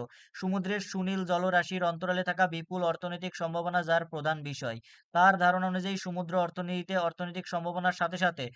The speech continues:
অন্তর্ভুক্ত থাকতে হবে সাধারণ জনগণের সুযোগ সুবিধা, ভাবতে হবে পরিবেশের কথা, থাকতে হবে উদ্ভাবনী ও গতিশীল ব্যবসায়িক চিন্তাভাবনা। তো পরীক্ষায় আজকে যে প্রশ্নগুলো দেখলাম,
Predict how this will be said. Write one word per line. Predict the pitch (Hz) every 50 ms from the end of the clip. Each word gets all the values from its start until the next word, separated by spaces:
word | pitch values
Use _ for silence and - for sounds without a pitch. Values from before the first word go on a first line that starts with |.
| - - - -
অন্তর্ভুক্ত | - 170 180 175 - 190 180 180 180 180 202
থাকতে | 190 180 170 170 170 - 185
হবে | 180 185
সাধারণ | 185 180 160 165 175 180 175 165
জনগণের | 175 170 170 170 165 175 175 180 175
সুযোগ | - - 170 165 180 175 -
সুবিধা, | - 175 165 170 165 185 180
ভাবতে | 170 175 170 160 - 165
হবে | 165 170 175
পরিবেশের | 175 170 170 170 165 170 165 - 185 180
কথা, | - 170 160 175
থাকতে | 170 175 170 160 _ -
হবে | 175 170 175
উদ্ভাবনী | 170 151 151 165 165 165 175 175 185 180
ও | 180 185 202 208 208 - - - _ -
গতিশীল | 165 175 165 170 165 180 185 170
ব্যবসায়িক | 156 156 156 151 - 180 180 175 -
চিন্তাভাবনা। | - 165 156 143 156 143 131 127 123 117 113 110 - _ - - - _ _
তো | - 190 196 202 208 208 - _ _ _ _ _ _ _ _ _ _ _ _ _ _ _ _ _ _ _ _ _ _ _ -
পরীক্ষায় | 170 175 185 175 - 190 185 202 202 - -
আজকে | 151 160 156 156 - 190
যে | 175 190 165
প্রশ্নগুলো | 180 190 185 - 196 196 180 185 190 185
দেখলাম, | 175 180 175 175 175 180 208